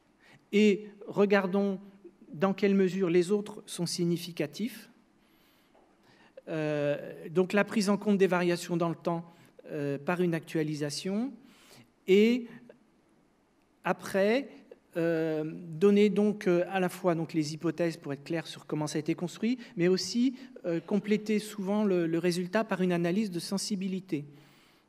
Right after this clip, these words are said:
Hein ? Donc l'idée, c'est de, de tester, euh, les principales hypothèses et de voir,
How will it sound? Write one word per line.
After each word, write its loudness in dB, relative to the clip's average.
Hein ? -10
Donc 2
l'idée, 4
c'est 0
de, 2
de 0
tester, 0
euh, -4
les 0
principales 0
hypothèses 0
et 0
de 2
voir, -2